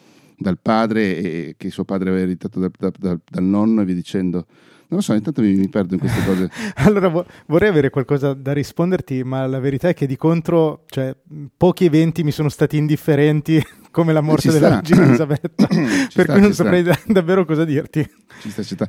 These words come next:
Speaker 1: È che per me era un po' una di famiglia perché, eh, quando negli anni sessanta, cinquanta, non lo so, venne in, eh, in visita a, a Venezia. Fu mio nonno, da quello che ho capito, ad accoglierla all'aeroporto, tra,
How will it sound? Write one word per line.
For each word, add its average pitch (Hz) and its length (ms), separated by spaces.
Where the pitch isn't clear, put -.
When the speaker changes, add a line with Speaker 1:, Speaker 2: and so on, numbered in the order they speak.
Speaker 1:
È 113 100
che 113 120
per 107 140
me 120 120
era 107 180
un 95 220
po' 104 160
una 101 160
di 98 80
famiglia 107 340
perché, 82 720
eh, 78 60
quando 90 560
negli 80 320
anni 87 300
sessanta, - 1000
cinquanta, 82 400
non 85 80
lo 82 60
so, - 160
venne 98 300
in, 92 400
eh, 82 760
in 87 160
visita 85 840
a, - 20
a 80 500
Venezia. 92 560
Fu - 140
mio 95 200
nonno, 92 320
da 92 120
quello 90 160
che 85 80
ho - 20
capito, 90 380
ad 82 100
accoglierla 85 720
all'aeroporto, 85 640
tra, 90 200